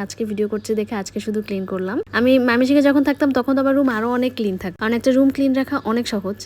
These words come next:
একটা বাসা ক্লিন রাখা সেই তুলনায় অনেক কঠিন। তারপর আমি চেষ্টা করি ব্যালেন্স করে বাসাটা ক্লিন রাখতে। যখন দেখি যে আমার রান্নার কাজ নাই, মানে খাবার গরম করা বা খাবারের পিছনে তেমন কাজ নাই, তখন হচ্ছে আমি চেষ্টা করি বাসাটা সেদিন একটু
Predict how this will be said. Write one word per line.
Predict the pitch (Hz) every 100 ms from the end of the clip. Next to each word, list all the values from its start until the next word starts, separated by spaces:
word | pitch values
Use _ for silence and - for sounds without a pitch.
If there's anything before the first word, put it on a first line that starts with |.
| -
একটা | 208 220 196
বাসা | 190 214
ক্লিন | 220 214
রাখা | 214 220
সেই | 208
তুলনায় | 196 196 190 185
অনেক | 190 180
কঠিন। | 175 - 233 -
তারপর | 247 294 294
আমি | 294 285
চেষ্টা | 240 269 269
করি | 269 226
ব্যালেন্স | 208 208 220 -
করে | 240 220
বাসাটা | 190 - 220 220
ক্লিন | 208 202
রাখতে। | 185 - - 226 226
যখন | 214 226 233
দেখি | 220 226 220
যে | 233 208
আমার | 208 208 208
রান্নার | 190 196 202
কাজ | 208 202 185
নাই, | 170 214 202
মানে | 180 175 180
খাবার | 185 185 185
গরম | 175 180 180
করা | 180 175
বা | 180 185
খাবারের | 190 190 196
পিছনে | 196 - 196 190
তেমন | 185 190 185
কাজ | 175 -
নাই, | 185 269 262
তখন | 190 214 196
হচ্ছে | 185 196
আমি | 190
চেষ্টা | 180 - 180
করি | 185 180
বাসাটা | 156 175 180 190
সেদিন | 196 269 233
একটু | -